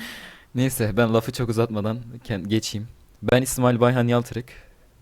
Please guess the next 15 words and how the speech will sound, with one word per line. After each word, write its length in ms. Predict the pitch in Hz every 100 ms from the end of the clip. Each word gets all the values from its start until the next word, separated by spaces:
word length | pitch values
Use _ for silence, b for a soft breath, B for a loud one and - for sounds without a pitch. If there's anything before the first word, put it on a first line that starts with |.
| 117
Konya 280 | - 117 117
Teknik 360 | 117 117 120 123
Üniversitesi 560 | 110 107 - 101 -
Yapay 320 | 113 104 127 117
Zeka 340 | 110 107 113
Mühendisliği 500 | 110 98 92 - 113
birinci 220 | 104 107
sınıf 240 | 107 104 98
öğrencisiyim. 480 | 92 87 - - - B B B B B -
Yavaş 300 | 117 127 131
yavaş 260 | 123 127
programlama 640 | - 120 117 120 117 120 120
derslerini 440 | 120 120 120 113
geçtiğimiz 460 | 113 120 - 120 104
için 220 | - 127